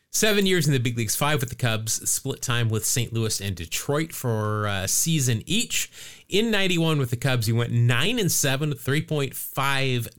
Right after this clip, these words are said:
two E R A, hundred fifty-six innings pitched, a hundred fifty hits,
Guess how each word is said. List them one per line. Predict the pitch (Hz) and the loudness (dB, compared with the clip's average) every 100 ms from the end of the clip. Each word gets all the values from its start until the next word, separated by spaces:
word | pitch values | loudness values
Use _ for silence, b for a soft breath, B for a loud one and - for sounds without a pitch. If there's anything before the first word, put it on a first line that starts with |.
| _ | _
two | - 180 156 110 107 | -6 -2 -2 -2 -4
E | 101 | -4
R | 82 90 101 | -4 -4 -4
A, | 113 110 B B B B B | -2 -2 B B B B B
hundred | 170 202 147 | 0 2 2
fifty-six | 160 - 131 - 127 - | 0 -2 0 0 -2 -2
innings | 139 139 139 143 147 - | 0 0 0 0 0 0
pitched, | - - 208 - - - | -2 -2 -4 -4 -10 -10
a | 101 | -2
hundred | 120 113 95 | 0 2 0
fifty | - 123 - 110 104 101 92 | -2 -4 -2 -2 0 -2 -4
hits, | - 98 - - | -4 -6 -6 -10